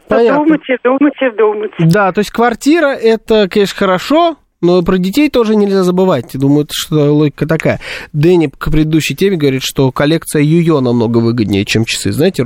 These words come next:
Speaker 2: игрушка такая, которая крутится на этой, на веревочке. Вот купил в, в, в свое время, нет года тут, за полторы тысячи какую-то ее, а щас предлагают девяносто тысяч за нее.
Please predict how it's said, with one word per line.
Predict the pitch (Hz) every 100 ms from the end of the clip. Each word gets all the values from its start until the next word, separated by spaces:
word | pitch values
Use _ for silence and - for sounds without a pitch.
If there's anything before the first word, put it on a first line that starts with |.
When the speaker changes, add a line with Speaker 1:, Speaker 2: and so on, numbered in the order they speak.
| -
Speaker 2:
игрушка | 160 156 - -
такая, | 110 113
которая | 107 110 110
крутится | 151 165 - 113
на | 113 107
этой, | 92 98
на | 113 117
веревочке. | 131 131 104 - - - - - -
Вот | 147 143 -
купил | 165 - 196 175 151
в, | 135 139 139 135 135 135 131
в, | 131 147 156 160 156 139 _ _ _ - - - - - _
в | -
свое | 151 151 156
время, | 156 135 113
нет | 120 113
года | 117 113 107
тут, | 104 101 -
за | 117 123 139 139
полторы | 156 143 160 160
тысячи | - 240 -
какую-то | 131 - - 123
ее, | 123 113
а |
щас | - 151
предлагают | 156 147 143 151 151
девяносто | 131 139 147 143 120
тысяч | - 110 104
за | 98
нее. | 87 101 -